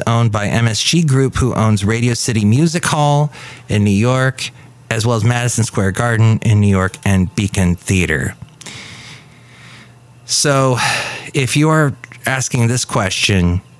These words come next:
college, driving, or childcare, which is most expensive?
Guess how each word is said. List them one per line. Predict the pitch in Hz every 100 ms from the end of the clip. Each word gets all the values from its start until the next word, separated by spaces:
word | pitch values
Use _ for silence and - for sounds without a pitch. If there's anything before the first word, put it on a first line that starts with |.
| - -
college, | 120 135 143 143 156 - -
driving, | - 120 123 123 120
or | - 107
childcare, | - 120 110 101 - 101 82
which | 98 117
is | 123
most | 107 113 104
expensive? | - - 110 98 - 82 80